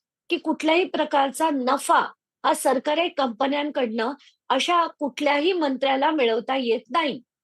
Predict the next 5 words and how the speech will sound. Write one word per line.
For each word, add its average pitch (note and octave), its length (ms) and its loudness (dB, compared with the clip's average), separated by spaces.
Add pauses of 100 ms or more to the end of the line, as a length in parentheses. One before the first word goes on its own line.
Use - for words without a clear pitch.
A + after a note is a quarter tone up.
(420)
तिसरं, F4+ 420 0 (600)
अ, C4 360 -2 (260)
जेव्हा D#4+ 360 2
Ministry D#4 680 0
of G4 120 2